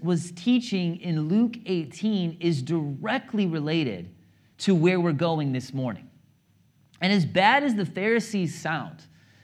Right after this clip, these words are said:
in that, in that parable, because, I mean, no one likes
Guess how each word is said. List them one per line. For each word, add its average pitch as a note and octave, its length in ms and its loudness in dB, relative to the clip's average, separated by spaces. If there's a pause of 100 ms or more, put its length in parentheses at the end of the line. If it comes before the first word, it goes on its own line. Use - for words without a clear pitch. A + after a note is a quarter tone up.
in F3+ 140 2
that, D#3+ 280 4
in E3 120 2
that D#3 180 2
parable, B2 480 0
because, C#3+ 240 0
I D3 40 -2
mean, C3+ 200 0
no F3+ 160 4
one A3 260 2
likes E3 460 0